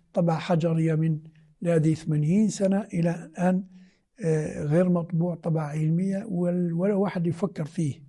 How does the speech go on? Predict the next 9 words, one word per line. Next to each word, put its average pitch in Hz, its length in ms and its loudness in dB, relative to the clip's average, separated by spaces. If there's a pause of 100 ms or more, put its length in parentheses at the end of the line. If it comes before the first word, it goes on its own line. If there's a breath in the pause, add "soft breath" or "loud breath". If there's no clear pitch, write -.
مع 160 220 -2
الأسف 156 380 -8
الشديد. - 400 -12 (960 soft breath)
قال: 220 320 12
"وهذا 185 480 12
الحكم 214 1080 4 (1000)
ينعكس 180 960 6
على 180 580 0
نفسه". 156 500 -2